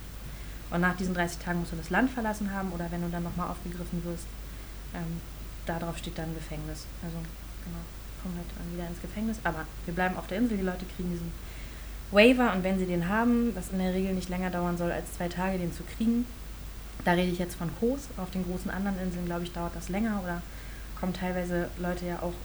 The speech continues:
in solche Detention Center wie jetzt Moria oder so.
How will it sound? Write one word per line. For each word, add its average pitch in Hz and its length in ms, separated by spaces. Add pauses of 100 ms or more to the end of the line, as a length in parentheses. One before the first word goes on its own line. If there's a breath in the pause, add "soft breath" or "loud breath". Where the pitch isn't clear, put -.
(100)
in 175 120
solche 175 280
Detention 196 540
Center 185 340
wie 175 140
jetzt 170 180
Moria 214 420
oder 196 160
so. 196 180